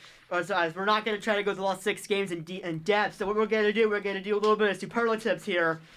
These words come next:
and really get some thoughts of what we think really ended up happening. First off, and we're gonna include the upset of T C U beating Texas Tech as well. Number nine,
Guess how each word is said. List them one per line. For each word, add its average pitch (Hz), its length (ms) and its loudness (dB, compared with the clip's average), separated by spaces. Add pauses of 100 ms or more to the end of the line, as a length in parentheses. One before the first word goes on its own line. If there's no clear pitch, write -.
(240)
and 170 320 -2
really 226 240 4
get 208 240 -2
some 180 200 -6
thoughts 202 400 0
of 170 180 -4
what 185 220 0
we 220 240 -4
think 185 360 -6
really 180 320 -2
ended 170 260 -2
up 160 120 0
happening. 180 540 -6 (360)
First 427 360 -2
off, 269 340 0 (180)
and 233 140 0
we're 285 100 4
gonna 381 280 -4
include 330 360 -4
the 247 160 0
upset 262 380 -2
of 196 240 0 (340)
T 285 160 -4
C 254 220 -2
U 269 80 0
beating 220 280 0
Texas 220 360 -6
Tech - 340 -6
as 170 220 -10
well. 190 320 0 (140)
Number 170 240 0
nine, 247 420 0